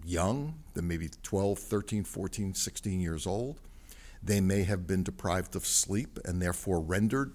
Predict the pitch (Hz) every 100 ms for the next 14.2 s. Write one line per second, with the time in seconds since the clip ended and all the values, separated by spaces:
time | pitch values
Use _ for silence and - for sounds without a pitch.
0 | - - 113 123 131 127 127 - 131 123
1 | - 131 123 - 135 127 - - - -
2 | - - - 117 139 151 156 151 147 139
3 | - - 143 131 - - - 139 - -
4 | 131 - - 185 247 - - 85 76 90
5 | 110 - 113 120 110 104 101 - - -
6 | - - 120 185 226 104 80 80 85 92
7 | 85 - 80 - 87 85 92 98 87 80
8 | 92 101 107 - - - - 107 95 98
9 | 113 - 190 214 - 85 78 76 71 -
10 | - - - - - - - - - 160
11 | 240 254 208 139 101 87 113 104 101 87
12 | 104 110 85 62 73 98 104 95 - -
13 | 104 92 - 92 - - 90 82 85 85
14 | 92